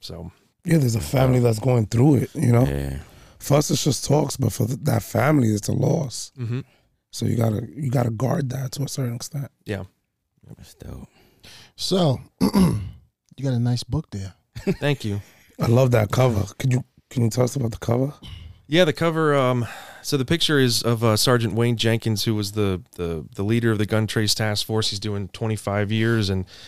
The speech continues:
Speaker 1: um, and just doing lots of research and trying to. I, I decided I was gonna tell him. He was gonna be the central focus of the book. There's so many characters, there's so many incidents, there's so many things that happened, and I often felt when I was trying to write the book that, like, I felt like I was in a football stadium,
Speaker 4: Mm-hmm.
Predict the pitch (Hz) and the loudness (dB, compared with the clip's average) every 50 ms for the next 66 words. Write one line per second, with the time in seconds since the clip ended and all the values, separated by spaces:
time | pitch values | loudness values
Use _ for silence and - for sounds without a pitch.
0 | - - - - 104 107 107 104 104 110 113 117 107 123 131 120 - - 143 156 | -20 -10 -4 -2 0 2 2 2 2 2 0 0 0 0 -2 0 2 2 4 4
1 | 151 131 120 - - 113 120 127 - - 120 110 117 127 127 - - 110 104 - | 4 2 0 0 -2 -2 -2 -2 -2 -2 -2 0 0 0 0 2 2 0 0 0
2 | 110 104 - 113 107 107 104 98 - - 123 - - 156 156 165 147 - 160 151 | -2 -4 -2 -2 -2 0 -2 -4 -4 -6 -4 -2 0 0 0 2 2 4 4 4
3 | 151 143 120 117 117 120 113 107 123 117 110 104 - - 123 113 107 104 117 117 | 4 4 2 2 0 0 0 0 0 2 0 0 0 0 0 2 2 2 2 0
4 | 110 104 - _ _ _ _ - - 160 160 147 127 143 135 123 123 107 110 104 | 0 -2 -4 _ _ _ _ -4 -2 0 2 2 4 4 4 4 4 2 2 2
5 | - 131 117 110 - 110 - - 113 104 101 110 - - 101 90 90 - 104 90 | 2 2 2 0 -2 -4 -2 -2 -2 -2 -2 -2 -4 -4 -4 -4 -4 -4 -4 -4
6 | 82 - _ - - - - _ - 113 - - - 165 165 160 156 151 143 139 | -4 -6 _ -20 -20 -20 -18 _ -6 -2 0 2 4 4 4 4 4 4 2 0
7 | 131 - - 123 120 120 117 - 117 107 101 98 95 - 135 131 131 131 127 - | 0 0 2 2 2 2 2 0 -2 -2 -2 -2 -2 0 0 0 2 0 0 0
8 | 117 120 117 - - 113 113 110 98 98 95 - 135 135 139 135 127 - - - | 0 -2 0 0 0 0 0 0 -2 -2 -2 0 0 0 2 0 -2 -2 -2 0
9 | 127 123 123 117 107 110 98 110 110 110 - 107 101 98 95 - - - - - | 0 2 2 0 0 -2 -2 0 -2 -2 -2 -2 -2 -4 -4 -6 -12 -20 -20 -20
10 | - - - 110 117 120 131 127 - 127 110 - - 127 117 113 - - 107 107 | -14 -6 -2 0 2 2 2 0 0 -4 -4 -2 0 0 2 2 0 0 -2 -2
11 | 107 107 107 - 120 110 110 107 104 110 107 101 104 95 107 101 95 - 98 - | 0 -2 -2 -2 -2 0 0 0 0 0 0 -2 -4 -4 -4 -4 -4 -4 -4 -2
12 | 98 98 95 - - - - - _ - - 104 - 170 170 151 151 139 135 117 | -2 -2 -2 -4 -8 -20 -20 -20 _ -18 -8 -2 0 2 2 4 4 2 2 2
13 | 123 98 92 - - 139 131 - 110 98 87 90 - - 104 92 87 90 85 82 | 0 -2 -4 -4 -4 -4 -4 -2 -2 -2 -2 -4 -4 -4 -4 -4 -4 -6 -8 -10
14 | 85 - 135 131 120 113 123 | -10 -8 -6 -6 -4 -4 -6